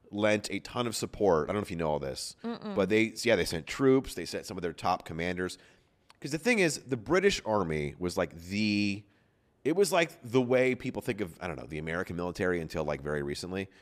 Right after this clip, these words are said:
Speaker 1: Um, they were, like, the best military in the world. Like, no one could beat them.
Speaker 2: Yeah.
Speaker 1: The colonists were just, like, this ragtag bunch of, like, farmers and merchants and stuff.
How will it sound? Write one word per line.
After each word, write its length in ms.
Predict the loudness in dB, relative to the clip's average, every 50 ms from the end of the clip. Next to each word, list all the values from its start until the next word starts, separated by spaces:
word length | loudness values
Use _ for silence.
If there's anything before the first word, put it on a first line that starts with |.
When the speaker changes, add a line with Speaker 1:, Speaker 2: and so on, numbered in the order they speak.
| -20 _ _ _ -4
Speaker 1:
Um, 400 | -2 0 2 4 4 2 2 0
they 80 | 0 0
were, 160 | 0 2 4
like, 220 | 2 2 2 0 -2
the 220 | 0 2 2 2
best 420 | 4 4 6 6 4 4 0 -6
military 440 | -4 -2 0 0 0 0 0 0 0
in 60 | 0
the 60 | -2 0
world. 260 | 2 4 4 4 4
Like, 140 | 0 -8 -4
no 200 | -2 0 2 2
one 180 | 2 0 -2
could 160 | -4 -8 -8
beat 200 | -8 -8 -8 -6
them. 220 | -6 -6 -6 -8 -10 -18 _ _ _ -14
Speaker 2:
Yeah. 340 | -6 -2 -2 -2 -2 -4 -8 -14 -20 _ -20 -20 -20 _ _ _ _ _ -10
Speaker 1:
The 80 | -8
colonists 560 | -2 6 10 10 12 12 10 8 4 2 2 0
were 100 | -2 0
just, 280 | 2 0 0 0 4
like, 200 | 6 4 4 4
this 200 | 2 -2 -2 -2
ragtag 920 | -4 0 2 6 6 6 6 4 0 -6 -4 0 2 4 2 2 0 -2 -2
bunch 320 | 0 0 0 0 -2 -2
of, 160 | -4 -4 -2 -2
like, 300 | -2 -2 -2 -4 -10 -20 _ _ _ _ _ _
farmers 800 | 2 6 8 8 8 8 8 6 6 6 6 4 2 0 -2 -4
and 140 | -4 -2
merchants 380 | -2 -2 -2 -2 -6 -10 -12 -12
and 100 | -10 -8
stuff. 280 | -4 -2 -2 -2 -2